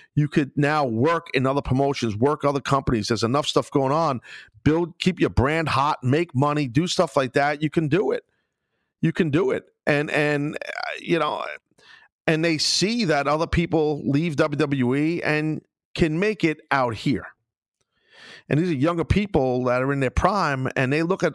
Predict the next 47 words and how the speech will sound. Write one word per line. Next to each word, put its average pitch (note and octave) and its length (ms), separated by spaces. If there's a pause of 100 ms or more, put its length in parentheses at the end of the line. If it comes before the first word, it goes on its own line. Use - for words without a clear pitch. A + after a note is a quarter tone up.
other F#3 240
guys D3 480
and C3+ 140
girls C3+ 280
that C3 120
are B2+ 80
their B2+ 240
age D3+ 400
working D3 280
for - 140
other C#3 180
promotions B2+ 720 (360)
that C3+ 160
they A#2+ 100
talk - 360
to B2 300 (280)
that C3+ 120
are A#2+ 40
happy C#3+ 640
as C#3 140
pigs C#3+ 360
and C#3+ 120
shit - 320 (640)
'cause, - 420 (100)
you C#3+ 80
know, C3+ 220
they, B2 280
they B2+ 200
don't C#3 140
have C#3+ 240
to, F3 340 (1000)
you F#3 80
know, E3+ 140
they D#3+ 180
don't E3+ 200
have E3+ 220
to G#3+ 80
worry D#3+ 220
about C3 260
creative B2 280
control. A#2 420
They B2 100
don't E3 140
have F3 180
to G#3 80
worry D#3 180
about C3 420